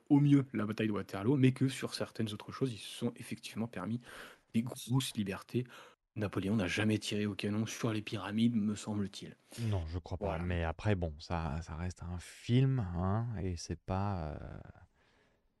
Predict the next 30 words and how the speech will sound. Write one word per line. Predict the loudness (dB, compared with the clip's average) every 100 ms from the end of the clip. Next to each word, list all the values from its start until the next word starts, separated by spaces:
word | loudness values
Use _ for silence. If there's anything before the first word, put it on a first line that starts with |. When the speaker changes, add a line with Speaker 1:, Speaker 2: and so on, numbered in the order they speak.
| _ _ _ -8
Speaker 2:
Voilà, | -8 -6
c'est | 6
Speaker 1:
Oui, | 8
Speaker 2:
pas, | 10
Speaker 1:
voilà, | 8 8
Speaker 2:
c'est |
pas | 8
une | 8
Speaker 1:
ça. | 6
Speaker 2:
conférence, | 2 6 8 10 8 4 2
euh, | 2
historique, | 2 -2 -2 0 2 4 4 4 2
euh, | 2 2
c'est, | -2 -8 -6 -4 -2
euh, | -2 -4
c'est | -6 -6
un | -6
film, | -4 -4 -4
c'est | -4 -10
un, | -14 -16 -20 -20 -18 -16
un | -14 -12 -12
outil | -12 -14 -14
de | -8 -6
divertissement, | -6 -4 -4 -4 -14 -16 -6 -2 0 0 -2
et, | -4 -6 -8 -12 _ _ _ _ _ _ _ _ _ _ -14
et, | -10 -10 -10
euh, | -12 -16 -18 -14 -12 -12 -14
et | -12 -12 -10
voilà, | -10 -10 -12
quoi. | -16